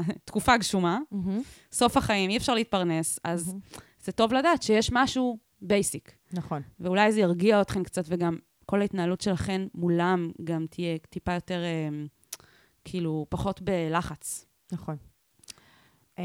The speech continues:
Speaker 2: אז, כאילו, אני אגיד שזה נשמע, א', שהן יודע-, הן מכירות הרבה דברים פרקטיים,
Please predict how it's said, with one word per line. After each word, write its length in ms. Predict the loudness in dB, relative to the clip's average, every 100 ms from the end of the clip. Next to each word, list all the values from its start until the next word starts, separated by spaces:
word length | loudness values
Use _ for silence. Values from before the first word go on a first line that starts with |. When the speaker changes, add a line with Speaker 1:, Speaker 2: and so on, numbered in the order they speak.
| -4 -2 -4 -6 -8
Speaker 2:
אז, 160 | -8 -8 -12 _ _ _ _ -16
כאילו, 200 | -4 -2
אני 160 | 0 -4
אגיד 260 | -4 -6
שזה 720 | -2 -2 -2 _ _ -10 -4
נשמע, 380 | -4 0 0 2
א', 40 | 0
שהן 260 | -2 -2
יודע-, 220 | -2 -4 -6
הן 100 | -6
מכירות 420 | -6 -6 -4 -2
הרבה 220 | -4 -6 -6 -6 -8
דברים 280 | -10 -8 -8
פרקטיים, 420 | -6 -8 -8 -10